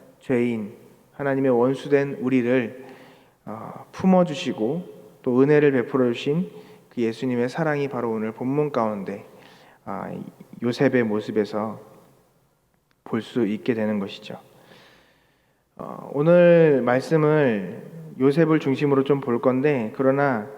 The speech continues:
어, 반드시 또 한번 짚고 함께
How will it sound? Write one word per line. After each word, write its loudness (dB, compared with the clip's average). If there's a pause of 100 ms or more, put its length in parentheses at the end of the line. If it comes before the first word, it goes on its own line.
(280)
어, -12 (1120)
반드시 -4
또 2
한번 4
짚고 0
함께 0